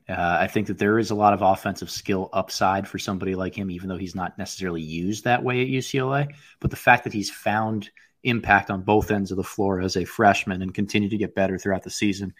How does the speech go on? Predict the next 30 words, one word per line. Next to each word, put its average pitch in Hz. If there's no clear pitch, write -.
has 95
caught -
my 87
eye. 85
One 113
of 135
the 117
things 113
that 98
I 120
like 104
about 92
Bona 90
is 104
that 107
he 117
moves 110
so 110
well 101
on 101
the 90
perimeter. 87
He's 85
active 107
and 92
engaged, 92
but 92
he's 98
laterally 95
quick. -